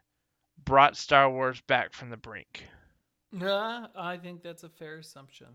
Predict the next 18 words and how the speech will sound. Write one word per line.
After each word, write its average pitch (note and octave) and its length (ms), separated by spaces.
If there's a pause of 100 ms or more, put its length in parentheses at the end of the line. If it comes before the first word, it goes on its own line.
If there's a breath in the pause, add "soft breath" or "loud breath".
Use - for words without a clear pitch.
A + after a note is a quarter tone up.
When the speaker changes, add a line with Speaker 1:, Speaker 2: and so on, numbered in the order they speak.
(1080)
Speaker 2:
That's E3 160
a F3+ 40
fair F#3+ 240
Speaker 1:
Yeah. C#3+ 200
Speaker 2:
argument. - 420
There's D#3+ 180
a E3+ 60
lot F3 260
of E3+ 100
points E3 340
to D#3 100
be D#3 120
made D#3 560
in D3+ 120
favor C#3+ 340
of C#3 120
that C#3 160
argument. C#3+ 460